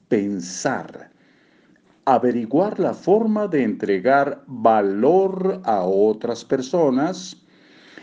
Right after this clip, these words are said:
diseñar sistemas que funcionen sin su presencia y construir relaciones sólidas.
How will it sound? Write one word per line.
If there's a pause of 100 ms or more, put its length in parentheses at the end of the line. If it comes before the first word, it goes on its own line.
(100)
diseñar
sistemas
que
funcionen
sin
su
presencia (1120)
y
construir
relaciones
sólidas.